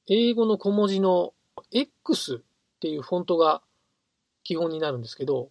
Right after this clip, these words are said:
これをですね、このサイズを一とした場合、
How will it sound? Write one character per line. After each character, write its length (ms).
こ 100
れ 100
を 100
で 120
す 140
ね、 220
こ 120
の 100
サ 160
イ 80
ズ 100
を 240
一 320
と 120
し 100
た 120
場 200
合、 60